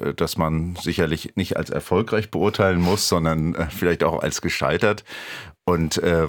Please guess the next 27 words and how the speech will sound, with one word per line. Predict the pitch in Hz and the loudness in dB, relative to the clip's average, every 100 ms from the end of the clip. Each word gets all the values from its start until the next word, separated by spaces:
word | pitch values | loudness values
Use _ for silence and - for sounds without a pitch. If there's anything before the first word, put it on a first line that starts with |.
| 76 - | -2 -4
Ricarda | 85 - 85 | -4 0 2
Lang | 82 76 90 | 2 2 2
hat | |
das | 87 - | 0 0
ja | 85 | 0
jetzt | - | 0
schon | 87 | 0
gesagt, | 76 73 85 - | 0 2 0 0
ne? | 90 | 0
Also | 87 76 67 | 0 -2 -6
wir | 76 80 80 76 90 95 | -4 0 2 0 -4 -6
stehen | - 87 90 87 - | 0 2 0 -4 -8
ein | - | -8
Stück | - 95 - | -4 -4 0
weit | 76 82 | 0 0
natürlich | 82 90 82 - - | -2 -2 -2 -4 -10
auch | |
vor | - 85 - | -4 -2 0
einem | 78 78 | 0 0
enormen | 80 73 78 | 0 0 0
Problemdruck, | - 82 76 92 120 110 - | -2 -2 0 -2 0 -2 -4
vielleicht | - 80 - | -4 -4 -2
vor | - - | -4 0
einer | 76 | -2
kritischen | 73 98 80 76 85 76 - - - - - | 0 -2 -2 -2 -2 -2 -4 -14 -20 -14 -4
gesellschaftlichen | 82 82 78 90 - 82 78 | 2 2 2 -2 -2 -2 0
Weichenstellung. | 67 82 113 - 87 82 90 | 0 0 0 -2 0 2 0